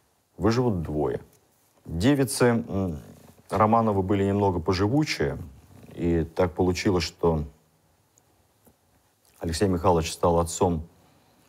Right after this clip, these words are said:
целого выводка активных, неплохо образованных по меркам семнадцатого века царевен, но, к сожалению, замуж из них ни одна не вышла,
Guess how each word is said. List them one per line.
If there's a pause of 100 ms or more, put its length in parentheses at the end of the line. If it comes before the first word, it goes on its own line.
(240)
целого
выводка
активных,
неплохо
образованных
по
меркам
семнадцатого
века
царевен,
но,
к
сожалению,
замуж
из
них
ни
одна
не
вышла,